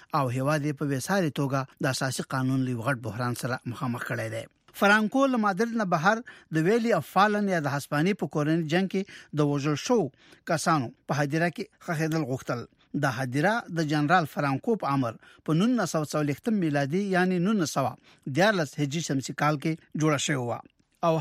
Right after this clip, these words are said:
هغه په خپل فاشیستي دور کې د کورني جنګ د قربانیانو لپاره په دې مقصد جوړه کړې وه چې د اوږده خونړي کورني جنګ په پای کې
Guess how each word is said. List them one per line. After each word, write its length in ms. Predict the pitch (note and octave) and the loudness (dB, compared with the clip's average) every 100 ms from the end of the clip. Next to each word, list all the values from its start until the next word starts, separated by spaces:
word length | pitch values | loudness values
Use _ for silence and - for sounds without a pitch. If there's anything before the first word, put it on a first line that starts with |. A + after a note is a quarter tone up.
| D3+ | 0
هغه 240 | E3+ G#3+ | 0 -2
په 120 | - | -4
خپل 220 | - G#3 | -2 0
فاشیستي 400 | D#3 C#3+ F3 C#4 A#3 | 0 -4 -6 -2 2
دور 120 | D#3 - | 2 0
کې 160 | C#3+ | -4
د 100 | C3+ D#3 | -4 -2
کورني 260 | D3 D3 C#3 | 0 0 2
جنګ 120 | E3+ D#3 | 0 -2
د 100 | - | -4
قربانیانو 480 | C#3 C3+ F3 F#3 D3 | -2 0 2 2 0
لپاره 260 | B2 C3+ A#2+ | 0 -2 -2
په 340 | - - - D3+ | -10 -20 -6 0
دې 180 | F3 A#3+ | 2 2
مقصد 300 | F#3 F3+ D3 | 0 -2 -2
جوړه 160 | C#3+ C3 | -2 0
کړې 160 | F3 E3+ | 0 2
وه 80 | F3 E3 - _ | 0 -2 -12 _
چې 80 | - D#3+ | -6 -4
د 20 | D3+ | 0
اوږده 300 | C#3+ C#3 D3 B3 C3 | -2 0 2 2 2
خونړي 360 | D#3 D#3+ F3+ F3+ | 0 2 0 -2
کورني 280 | D#3+ D3 D3 C3 | -2 0 0 0
جنګ 240 | E3+ - D#3+ | -2 -2 -6
په 120 | B2+ | 2
پای 100 | F#3+ | 2
کې 120 | E3 | 2